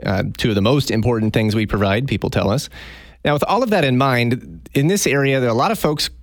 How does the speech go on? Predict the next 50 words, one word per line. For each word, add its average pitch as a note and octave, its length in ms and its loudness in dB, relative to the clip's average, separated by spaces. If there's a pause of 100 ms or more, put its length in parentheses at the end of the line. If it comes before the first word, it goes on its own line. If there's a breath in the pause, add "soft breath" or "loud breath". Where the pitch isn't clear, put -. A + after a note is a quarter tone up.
go C3 140 0
to C3+ 60 2
work C#3+ 300 0
early, E3+ 300 0
the - 140 -2
Tulsa A#2 260 -2
Metro. A#2+ 340 0
There's B2+ 200 0
some C3+ 100 0
early C3+ 320 0
risers. B2 540 2
I'm A2+ 100 2
thinking A2+ 380 0
of, G2 340 -2
you A2+ 140 0
know, F#2+ 100 2
the F#2 80 -4
folks G#2 280 -2
at A2 40 0
American G#2 400 0
Airlines A2+ 480 2
and G2+ 100 0
some - 140 -6
of G#2+ 60 -2
the G#2 60 0
big, A2 200 -2 (220)
uh, G#2 160 0
places A#2+ 340 0
around G#2 280 2
town A2 280 2 (400 loud breath)
where A2+ 160 0
they A#2+ 160 2
are, A2 200 2
uh, G#2+ 180 0
up C3+ 240 -2
and B2+ 80 2
out C3 220 0
early, G#2+ 420 0 (160)
meaning C3+ 420 0 (200)
they G#2+ 180 0
go C#3+ 140 2
home A3+ 220 2
early. G2 200 2
They're G2 120 2
getting B2+ 140 0
off D#3+ 220 0
earlier G#2 320 2
before C3 720 0 (440 soft breath)
five B2+ 320 0
o'clock. A#2 400 0